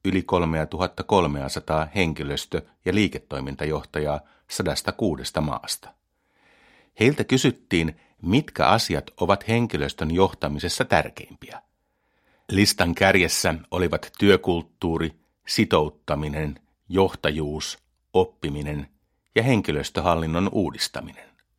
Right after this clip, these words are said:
Suomalaisjohtajat erottuivat muista.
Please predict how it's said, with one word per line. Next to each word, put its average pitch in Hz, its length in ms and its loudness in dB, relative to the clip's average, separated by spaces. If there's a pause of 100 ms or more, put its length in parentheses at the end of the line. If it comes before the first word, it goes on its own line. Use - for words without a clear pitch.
(1300)
Suomalaisjohtajat 110 1160 6 (180)
erottuivat 101 760 2
muista. - 540 -4